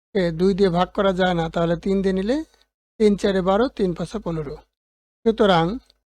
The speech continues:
ছিয়ানব্বই ও একশো বিশ এর লসাগু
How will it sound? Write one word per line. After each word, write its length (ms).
ছিয়ানব্বই 680
ও 20
একশো 220
বিশ 240
এর 80
লসাগু 460